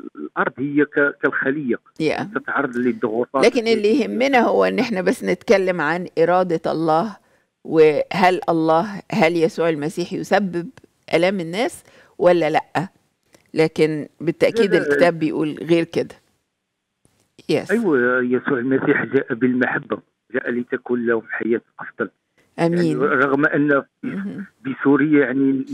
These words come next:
Speaker 1: نسمع أن اضطهادات للمسيحيين والعابرين، يعني
Speaker 2: نعم.
Speaker 1: هناك صيدلي يعني ق-، لأنه بشر يعني قطعوه يعني في، في سوريا يعني. هناك
Speaker 2: نعم.
Speaker 1: أحداث يعني،
Speaker 2: نعم.
Speaker 1: وهناك شخص يعني آمن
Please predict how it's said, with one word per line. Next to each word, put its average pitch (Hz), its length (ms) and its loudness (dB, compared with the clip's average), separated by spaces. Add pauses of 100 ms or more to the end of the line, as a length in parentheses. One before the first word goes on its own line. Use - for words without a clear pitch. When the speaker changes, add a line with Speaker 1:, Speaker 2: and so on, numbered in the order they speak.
Speaker 1:
نسمع 139 360 -4
أن 127 200 -4
اضطهادات 135 760 -6
للمسيحيين 123 880 -10
والعابرين، 113 680 -4 (520)
يعني 120 140 -4
Speaker 2:
نعم. 107 100 -2
Speaker 1:
هناك 117 280 -2 (160)
صيدلي 117 440 -2
يعني 107 200 -6
ق-، - 340 -10 (180)
لأنه 117 640 -4
بشر 165 400 -4 (380)
يعني 117 180 -8
قطعوه 131 640 -2
يعني 107 260 -4
في، - 220 -18 (460)
في 113 100 -14 (120)
سوريا 139 400 -2
يعني. 95 200 -10 (420)
هناك - 220 -2
Speaker 2:
نعم. 185 100 -4
Speaker 1:
أحداث 160 280 -2 (680)
يعني، 120 180 -4
Speaker 2:
نعم. 120 100 2
Speaker 1:
وهناك 120 800 0
شخص - 220 -6 (100)
يعني 120 340 -4
آمن 113 400 -4